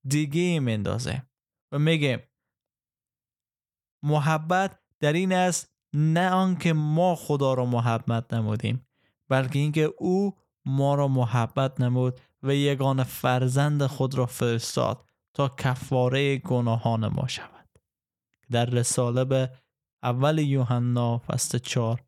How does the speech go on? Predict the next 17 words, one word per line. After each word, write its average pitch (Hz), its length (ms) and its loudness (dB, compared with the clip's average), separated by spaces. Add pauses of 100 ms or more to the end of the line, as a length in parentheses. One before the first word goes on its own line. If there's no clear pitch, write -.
(140)
آیه 117 280 -4
ده 127 340 -2
بیان - 280 -6
شد. - 240 -18 (600)
در 120 80 0
اینجا 131 220 0
می‌بینیم 156 440 0 (380)
که 135 260 0 (300)
عیسی 151 460 0
مسیح 143 420 0
آمد 139 400 0
خشم 156 460 -2
خدا 139 340 0
را 143 100 0
بر 131 180 2
خود 135 380 -2
گرفت، 117 340 -2